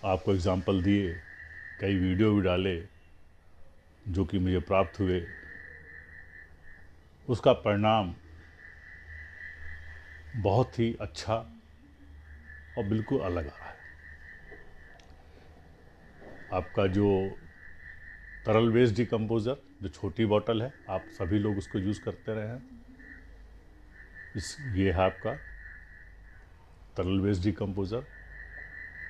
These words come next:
और इसके साथ में जो हम लोग गौमूत्र का, गाढ़ा गौमूत्र जो यूज़ कर रहे हैं, इन दोनों का परिणाम अद्भुत है।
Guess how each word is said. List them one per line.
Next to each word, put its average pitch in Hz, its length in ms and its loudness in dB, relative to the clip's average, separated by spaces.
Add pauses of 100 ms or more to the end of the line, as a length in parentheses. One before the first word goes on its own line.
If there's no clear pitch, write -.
(500)
और 131 200 6
इसके 151 320 4
साथ - 480 6
में 117 200 2
जो 107 140 4 (420)
हम 101 160 -2
लोग 104 140 2
गौमूत्र 107 560 2
का, 98 200 4 (1040)
गाढ़ा 101 280 6
गौमूत्र 98 460 0
जो 92 200 -2
यूज़ 95 300 0
कर 90 140 -4
रहे 82 240 -4
हैं, 85 140 -10 (1900)
इन 120 240 4
दोनों 117 320 6
का 120 160 2
परिणाम 95 580 0 (1400)
अद्भुत 92 340 0
है। - 100 -16